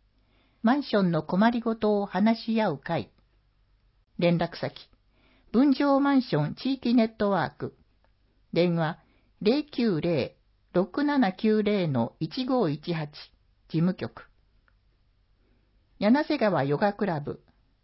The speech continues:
毎週月曜日から水曜日。月曜日、十四時から十五時三十分と、十九時から二十時三十分。火曜日、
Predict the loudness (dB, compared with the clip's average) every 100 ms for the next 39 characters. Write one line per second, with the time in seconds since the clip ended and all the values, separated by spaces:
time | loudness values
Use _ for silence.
0 | _ _ _ _ _ 0 0 0 0 0
1 | 0 -2 -2 -2 -2 0 -2 -2 -2 -2
2 | -2 -2 0 0 0 -2 -8 _ _ _
3 | _ _ _ _ _ 0 2 0 2 0
4 | -2 -4 -6 _ _ _ _ -2 0 2
5 | 0 -2 -2 -2 -2 -2 -2 -2 -2 -2
6 | -2 0 0 -4 -6 -6 -4 -2 -2 -4
7 | _ _ _ _ -6 -2 -2 -2 -6 -4
8 | -2 0 0 0 0 0 -2 -4 -2 -2
9 | -2 -4 -6 -8 -10 _ _ _ _ _
10 | _ _ _ _ _ -4 0 2 2 0
11 | -2 -6